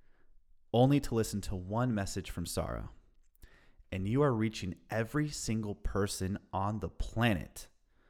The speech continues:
no matter where anyone is in the world, they can all understand you. And you got to carry forward this one message to all of humanity to help make an impact.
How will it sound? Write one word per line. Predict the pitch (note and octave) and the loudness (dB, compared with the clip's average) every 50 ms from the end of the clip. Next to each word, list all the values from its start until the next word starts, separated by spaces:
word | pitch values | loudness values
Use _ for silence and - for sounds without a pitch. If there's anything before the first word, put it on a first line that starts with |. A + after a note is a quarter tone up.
| _ _ _ _ _ _ _ _ | _ _ _ _ _ _ _ _
no | - A2 A2+ | -2 0 4
matter | A2 A#2+ A#2+ A#2 A#2 | 4 6 6 6 4
where | A2 G#2 A#2 A#2 A2+ - - | 4 4 4 2 2 2 -2
anyone | - D3 D3+ D3+ D3 D3+ D#3 D3 - - | -2 -2 0 0 2 2 2 0 0 -2
is | A#2+ C3 A#2+ B2 | -4 -4 -2 0
in | C3 | 2
the | B2+ A2 | 2 2
world, | F#2+ F2+ G2 G2 G#2 A#2+ C#3+ D3+ D3 - - | 2 2 2 2 2 2 0 -2 -6 -10 -12
they | - A2 | -10 -10
can | - - A#2+ A2 - - _ _ _ _ | -8 -8 -8 -10 -10 -14 _ _ _ _
all | - F#2+ G2 G2 G2+ - - | -6 -4 -2 -2 -2 -2 -4
understand | G2 G2 F2+ F#2+ F2+ - - - F2 E2 E2 D#2 D2+ | -4 -4 -4 -4 -4 -4 -6 -6 -6 -6 -6 -6 -8
you. | C2+ A#1+ - - - - - _ _ _ _ _ - - - - - - - - - _ _ _ _ _ _ _ _ _ | -10 -12 -14 -16 -20 -20 -20 _ _ _ _ _ -20 -20 -20 -20 -20 -20 -20 -20 -20 _ _ _ _ _ _ _ _ _
And | - A2+ G2+ G2 | -4 -2 -2 -2
you | F#2 | -2
got | - A2+ G#2+ G#2+ - | 0 2 0 0 0
to | - B2+ | -4 -8
carry | - - B2 B2+ B2+ B2+ | -6 -4 -2 0 0 0
forward | B2 - - E3 E3 D#3 B2+ G2+ E2 D#2+ D2+ - - - - - _ _ _ _ _ - | -2 0 2 4 4 6 6 4 2 0 -4 -8 -14 -18 -20 -20 _ _ _ _ _ -10
this | - G2 F#2 - - - - | -6 -6 -4 -4 -6 -6 -6
one | G#2 G#2 G#2+ G#2 G2 F#2 F2+ F#2+ | -2 0 0 2 2 2 0 0
message | A#2 B2 B2 - F#2 E2 - - - - | 0 -2 -2 -4 -6 -8 -8 -10 -12 -10
to | - - - - - _ _ | -8 -8 -8 -10 -12 _ _
all | - A2 A#2 A#2 G#2+ F#2+ D#2+ D2+ - - - | -4 -2 -2 0 -2 -2 -4 -8 -12 -10 -10
of | F#2 - | -10 -8
humanity | - - G2 F2+ F2 F2 F2+ F2 F2 D#2+ C#2+ - - - - _ _ _ _ _ _ _ _ _ _ _ _ | -6 -6 -4 -2 -2 -2 -2 -2 -4 -4 -6 -10 -12 -14 -18 _ _ _ _ _ _ _ _ _ _ _ _
to | - - | -10 -8
help | G2 - - - B2 B2 - | -8 -6 -4 -2 0 0 0
make | G2+ F2+ D#2 - D#2 | -2 -6 -8 -8 -10
an | D#2 | -12
impact. | D#2 - - - C#2+ - - - _ - | -12 -12 -12 -12 -12 -14 -14 -18 _ -20